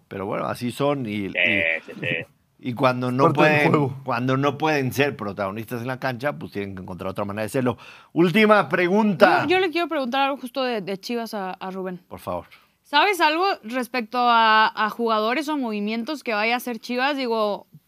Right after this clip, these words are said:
Speaker 4: hace unos meses con todo el escándalo que pasó con, con Calderón y con Alexis Vega, se hablaba de que estaban esperando que terminara el torneo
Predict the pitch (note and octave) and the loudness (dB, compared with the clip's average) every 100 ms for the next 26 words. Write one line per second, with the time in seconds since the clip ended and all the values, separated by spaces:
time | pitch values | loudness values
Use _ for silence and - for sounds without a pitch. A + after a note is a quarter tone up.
0 | - A#3 B3+ C4+ B3+ A#3+ B3 D#4+ C#4+ B3 | 0 0 2 0 0 0 0 -2 -4 -4
1 | A3 A#3 A#3+ A#3 - A3+ A#3+ G#3+ F#3+ F#3+ | -2 -2 -2 -4 -4 -2 -2 -2 -6 -6
2 | F#3 G#3 G3+ A#3 G#3 F#3 E3 _ _ _ | -4 -6 -2 -2 -2 -8 -12 _ _ _
3 | _ A3+ G#3 G#3 G#3 G#3 A3 A#3 A#3 A3 | _ -8 0 0 2 0 0 -2 -4 -2
4 | G#3 G3+ G3+ G3 G3 G#3 G#3 A#3+ G#3 A3 | -2 -2 -4 -4 -4 -4 -4 -6 0 0
5 | G#3+ A#3 C4+ A#3+ G3+ G#3 G#3 A3 A3+ G3 | 2 2 0 -2 -4 0 0 2 0 -2
6 | F#3+ G3 F#3 - - G3+ B3 B3 A3 G#3+ | -4 -2 -4 -6 -12 -2 0 0 0 -2
7 | G#3+ A3+ G#3+ F#3 G3 G3 G#3 G#3+ A3 G#3 | -2 -2 -8 -8 -6 -4 0 2 2 0
8 | A3 A3+ B3+ D#4 | 0 2 2 0